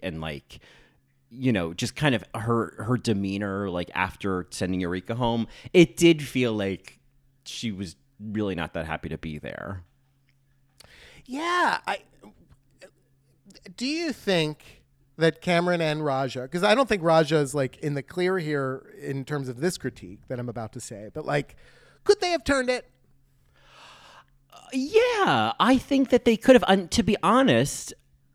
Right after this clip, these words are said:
Speaker 1: I, I know that Raja didn't win the lip sync, but I think in terms of finding, like, I think Cameron was lip syncing to a different song, the way that she was moving. It was good, but it wasn't,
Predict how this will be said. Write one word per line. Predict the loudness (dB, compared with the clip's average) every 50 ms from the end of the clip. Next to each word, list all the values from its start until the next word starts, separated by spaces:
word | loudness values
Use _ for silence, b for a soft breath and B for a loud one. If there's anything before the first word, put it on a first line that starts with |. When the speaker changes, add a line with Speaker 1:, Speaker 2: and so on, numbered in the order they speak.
| _ _ -12
Speaker 1:
I, | -12 -12 -12 -14 _ _
I | 2 4 4 4
know | 2 2 2 2
that | 0 0 0
Raja | 2 2 2 0 0 -2 -4
didn't | -4 -4 -4 -2 -2
win | 0 0 0
the | 0
lip | 0 -2 -2 -2
sync, | -2 -4 -4 -4 -2
but | 0 -2
I | 0
think | 0 -4 -4 -4
in | -6 -6
terms | -4 0 0 2 2 2 0
of | -2 -2
finding, | -4 -8 -20 -4 0 0 2 4 4 2 2 2 2 2 4 2 2 2
like, | 2 2 4 4
I | 4
think | 4 4 2 0 -2 b b b b _
Cameron | 2 4 4 4 4 4 2 2 2
was | 0 0 0
lip | -2 -2
syncing | 0 -2 0 0 -2 -2
to | -2 -4 -4
a | -4
different | -4 -8 -8 -8 -10 -12 -12 -14
song, | -14 -12 -10 -10 -10 -10 -12 -16 -18 -20 -20 -20 -10 _
the | -6 -2
way | -2 -2 -2
that | -2 -4 -6
she | -4 -4 -4
was | -4 -4
moving. | -4 -6 -6 -6 -8 -12 -12 -8
It | -8 -8
was | -6 -6 -8 -12 -12 -18 _ _ _ -20 _ _ _ _ _
good, | 2 4 4 4 4 2 0 -4 -6 -8 B B B B B B 2
but | 4 4 4
it | 4 2
wasn't, | 2 2 4 4 2 2 0 0 0 -2 -4 -6